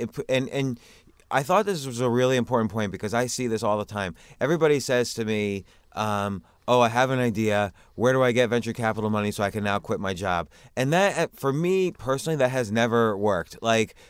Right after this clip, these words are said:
the best businesses I've ever done was when I kept my day job. And, I mean, my first business,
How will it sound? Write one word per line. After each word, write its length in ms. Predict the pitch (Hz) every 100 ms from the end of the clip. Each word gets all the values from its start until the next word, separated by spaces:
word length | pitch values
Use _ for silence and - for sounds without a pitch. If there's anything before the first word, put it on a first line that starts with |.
| _
the 100 | 120
best 520 | 107 147 165 - -
businesses 500 | - 127 120 117 120
I've 160 | 104 113
ever 200 | 117 117
done 260 | 107 113 120
was 120 | 101
when 160 | 113
I 100 | 107 98
kept 480 | - 127 120 -
my 340 | 110 110 107 101
day 260 | 85 113
job. 400 | 117 127 143 151 - - -
And, 180 | 120 123
I 60 | 123
mean, 140 | 135
my 120 | 135
first 300 | 123 147 165
business, 400 | 120 110 117 110